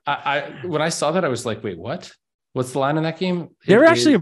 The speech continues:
Speaker 2: they're actually, they're actually a
Speaker 1: fifteen.
Speaker 2: pretty good team. They lost
Speaker 1: Yeah.
Speaker 2: to Syracuse in a close game. They lost to, um, Penn State in a game that they probably should have won. You know, they, they, they actually are a reasonable team. So I don't, I don't think,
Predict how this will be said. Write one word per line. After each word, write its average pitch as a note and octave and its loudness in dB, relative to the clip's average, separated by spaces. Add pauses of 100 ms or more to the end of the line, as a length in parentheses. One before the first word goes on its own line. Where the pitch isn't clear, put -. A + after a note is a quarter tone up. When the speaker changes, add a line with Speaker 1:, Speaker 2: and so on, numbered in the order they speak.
Speaker 2:
they're F#3+ 4
actually, D4 0
they're E3+ 0
actually B3+ -2
a G#3 -4
Speaker 1:
fifteen. G3 -8
Speaker 2:
pretty F3+ -6
good D#3+ -4
team. C3+ -4 (440)
They D3 0
lost E3+ 2
Speaker 1:
Yeah. G3+ 0
Speaker 2:
to - -4
Syracuse D#3+ -4
in C#3 -6
a C3 -10
close B2+ -4
game. A2 -6 (600)
They B2+ 0
lost C3+ -2
to, B2+ -2
um, G#2 -4 (840)
Penn C3+ -4
State B2+ -4
in G#2 -6
a G#2 -4
game G#2+ -4
that G2+ -6
they G#2+ -6 (220)
probably G#2 -4
should G#2 -8
have G2 -6
won. G#2 -6 (560)
You C3+ -8
know, C3 -2
they, C#3+ -2
they, C#3+ -10
they E3+ -4
actually A3 -8
are F3 -4 (100)
a B2 -8
reasonable A#2 -6
team. E2+ -12
So G2+ -2
I G#2 -2
don't, B2 0 (160)
I A2 -2
don't A#2 -2
think, A2 -8